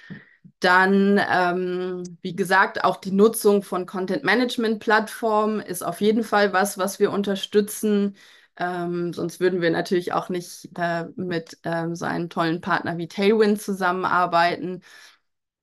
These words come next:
Und wie gesagt, wenn ihr noch Fragen habt, äh, packt sie gerne in, äh, in die, ja, in die Kommentare, sodass ich Bescheid weiß, falls es noch weitere, äh, Fragen gibt oder auch einfach Sachen,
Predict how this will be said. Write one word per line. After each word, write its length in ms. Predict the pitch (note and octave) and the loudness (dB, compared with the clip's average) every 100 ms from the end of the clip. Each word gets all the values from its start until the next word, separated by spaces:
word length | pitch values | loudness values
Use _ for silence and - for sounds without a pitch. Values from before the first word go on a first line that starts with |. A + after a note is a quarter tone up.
| _ _ - | _ _ -6
Und 200 | F#3 G3+ | -6 -4
wie 140 | F#3 | -6
gesagt, 440 | F#3 F3 F#3 F#3 F3 | -2 4 2 2 0
wenn 160 | G3 | 2
ihr 100 | G3+ | 4
noch 180 | F#3+ F#3 | 2 -2
Fragen 460 | - F#3 F3+ E3+ F#3+ | 0 2 2 0 -2
habt, 380 | A3+ A#3 - | -2 -2 -8
äh, 320 | F#3 F#3 F#3 F#3 | -4 -2 -2 -4
packt 380 | - G3+ - | -6 -8 -8
sie 140 | - F#3 | -6 0
gerne 440 | F#3+ F3 G3 G3+ - | 4 4 4 2 0
in, 440 | F#3 F#3+ F#3+ F#3 | -2 -2 -2 -6
äh, 680 | - E3+ F3 F3 E3+ E3+ - | -4 -4 -2 0 -2 -4 -6
in 260 | F3 F#3 F#3 | -4 -4 -4
die, 480 | F#3 F3+ F3+ F3 _ _ - | -6 -4 -4 -6 _ _ -6
ja, 200 | D#3+ F3 G3+ _ _ _ _ - | -4 -4 -10 _ _ _ _ -8
in 160 | E3+ E3+ | -4 -4
die 120 | F3+ | -6
Kommentare, 920 | G3 F3 E3+ F3+ E3 F3 D#3 E3 A3+ _ _ _ _ | -6 -4 -4 -2 0 0 0 -2 -4 _ _ _ _
sodass 400 | - F3 D#3+ - | -14 -6 -6 -6
ich 160 | F3 - | -12 -10
Bescheid 440 | D#3+ F3 E3 D#3+ | -6 0 0 0
weiß, 520 | D#3+ D#3 E3+ - - _ _ _ _ _ _ _ _ - | -2 0 0 -4 -16 _ _ _ _ _ _ _ _ -6
falls 240 | E3+ D#3+ | -4 -4
es 120 | D#3+ - | -6 -6
noch 180 | D#3 | -2
weitere, 600 | D#3+ D#3+ D#3+ D#3 D#3 D#3 - | 2 0 0 -6 -2 -2 -2
äh, 180 | D3+ D3+ | -6 -6
Fragen 380 | - D3+ E3 E3 | 0 0 0 0
gibt 300 | A3+ - - | 0 0 -2
oder 260 | F3+ E3 | 2 2
auch 140 | E3 - | 2 -2
einfach 400 | F3 F3 E3+ - | -6 -4 -8 -2
Sachen, 440 | E3+ E3 F3 F3 | -2 -2 -4 -6